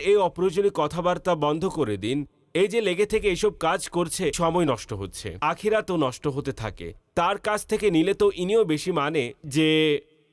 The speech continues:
বুঝে আসছে না আমরা কি করব। অভ্যাস হয়ে গেছে তাদের, ঘন্টার পর ঘন্টা পার হয়ে যায় তাতে, এখন আমরা কি করব?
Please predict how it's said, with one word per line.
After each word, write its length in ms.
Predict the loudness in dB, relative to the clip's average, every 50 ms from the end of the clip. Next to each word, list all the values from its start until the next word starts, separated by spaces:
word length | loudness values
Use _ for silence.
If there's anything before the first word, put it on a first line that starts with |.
| _ _ _ _ _ _ _ _ _ _ _ _ -2
বুঝে 240 | 0 0 2 2 2
আসছে 280 | 0 0 -2 0 0 0 0
না 120 | 0 -2 -2 0
আমরা 260 | 0 0 2 0 0
কি 180 | 0 -2 -6 -6 -4
করব। 260 | -2 -2 -2 -2 -2 -4 -6 -6 -8 _ _ _ _ _ _ _ -2 0
অভ্যাস 340 | 0 0 0 0 -2 -2 0 0
হয়ে 200 | 0 0 0 0
গেছে 180 | -2 -8 -8 -8 -4 -4
তাদের, 260 | -4 -2 -2 -4 -4 -4 -6
ঘন্টার 400 | -4 -2 -2 0 0 0 -2 0 0
পর 140 | -2 -2 -4 -4 -4
ঘন্টা 280 | -4 -4 -2 -2 -2 -2 -2 0
পার 260 | 0 2 2 2 2 0 0
হয়ে 180 | 2 2 2 0
যায় 240 | 0 -2 -4 -4 -2 -4
তাতে, 260 | -4 -4 -4 -6 -8 -8 -8 -10 _ _ _ -4
এখন 260 | -4 -2 0 0 2 2
আমরা 200 | 2 0 0 -2
কি 180 | 0 0 -2 -2
করব? 300 | -2 -2 -4 -4 -6